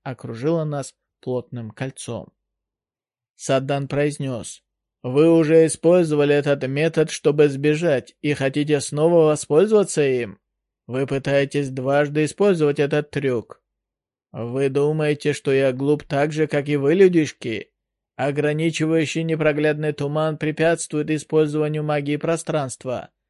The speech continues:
Теперь вы не сможете сбежать». После этого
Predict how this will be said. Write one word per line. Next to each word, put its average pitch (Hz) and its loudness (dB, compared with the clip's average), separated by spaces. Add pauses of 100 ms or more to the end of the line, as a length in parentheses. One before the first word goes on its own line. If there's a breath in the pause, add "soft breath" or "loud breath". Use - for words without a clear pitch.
(260)
Теперь 135 -2 (160)
вы 143 -4
не 143 -4
сможете 139 -4
сбежать». 131 -4 (1040)
После 127 -6
этого 127 -6